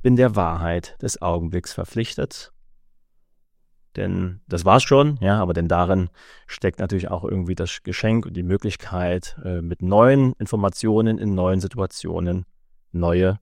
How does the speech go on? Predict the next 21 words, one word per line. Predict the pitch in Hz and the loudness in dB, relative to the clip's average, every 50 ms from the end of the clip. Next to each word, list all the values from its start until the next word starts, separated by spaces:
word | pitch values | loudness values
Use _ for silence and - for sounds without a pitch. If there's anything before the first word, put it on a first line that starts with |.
| _ - | _ -10
Entscheidungen | - 113 110 - - 87 82 80 82 85 87 87 85 85 87 87 - _ _ | -8 -8 -6 -6 -6 -4 -4 -2 -2 -2 0 0 0 -2 -2 -4 -8 _ _
zu | - - - | -16 -14 -8
treffen. | - - 113 110 - 104 101 104 104 107 - | -2 -2 -2 0 0 0 0 0 -2 -4 -6
Einfach | - 90 87 92 - - 98 - | -4 -2 -2 -2 -2 -4 -6 -4
immer, | - 95 92 90 90 90 90 104 - _ | -2 0 0 2 2 0 -2 -4 -6 _
ja, | - 107 110 110 | 0 2 2 2
nach | 110 107 - | 2 0 -2
dem, | - - 85 82 85 87 87 - _ _ _ _ _ _ - _ - | -4 -4 -4 -2 -2 -4 -6 -8 _ _ _ _ _ _ -20 _ 4
was | - 110 110 - - | 6 6 6 6 2
sich | 117 107 - - - | 0 -2 -2 -2 -2
in | 98 90 | -2 -2
dem | 87 85 85 85 | 0 0 0 0
jeweiligen | 82 87 90 95 90 92 95 95 | 0 0 2 2 0 0 0 -2
Moment | 92 85 82 82 85 87 | -2 -2 -2 -2 -2 -4
für | - - - 110 | -6 -4 -4 -4
sich | 85 87 87 85 - - - - - _ - | -4 -4 -6 -6 -8 -10 -14 -18 -20 _ -20
oder | 196 - 87 | -14 -14 -14
für | 80 - - 85 | -12 -10 -8 -6
mich | 85 87 87 87 - - - - _ _ _ _ _ _ _ _ - | -4 -4 -4 -6 -6 -10 -16 -20 _ _ _ _ _ _ _ _ -12
richtig | 85 78 - - 113 - - - - - - _ _ _ _ _ _ | -12 -12 -10 -10 -10 -10 -10 -14 -20 -20 -20 _ _ _ _ _ _
anfühlt. | - 98 104 - - - - - - - - | -4 -2 -2 -4 -4 -10 -14 -14 -16 -18 -20